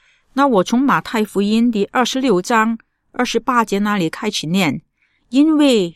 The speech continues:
这是我立约的血，为许多人流出来，使罪得赦。但我告诉你们，从今以后，我不再喝这糊涂汁，直到我在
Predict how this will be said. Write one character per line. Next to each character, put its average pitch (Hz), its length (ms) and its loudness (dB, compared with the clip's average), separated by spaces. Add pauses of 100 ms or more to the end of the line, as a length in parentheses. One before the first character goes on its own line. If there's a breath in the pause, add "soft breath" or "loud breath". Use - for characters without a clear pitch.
这 277 240 0
是 226 280 0
我 170 180 -2
立 220 320 0
约 220 240 0
的 202 140 -6
血， 165 440 -4 (440)
为 254 200 2
许 208 240 -2
多 254 160 2
人 220 240 0
流 196 220 2
出 - 140 -6
来， 165 320 -2 (240)
使 147 400 -6
罪 180 360 -2 (120)
得 160 240 -4
赦。 220 340 -4 (640)
但 220 340 0
我 156 200 -4
告 226 260 0
诉 196 240 -2
你 160 140 -4
们， 147 320 -4 (420)
从 220 380 2
今 302 280 0
以 160 140 -2
后， 160 340 -6 (260)
我 160 140 -2
不 214 220 -2
再 226 320 0
喝 185 380 -4
这 185 340 -2
糊 190 160 -4
涂 214 180 0
汁， 180 360 -6 (340)
直 240 240 -2
到 262 180 2
我 170 240 0
在 202 240 -2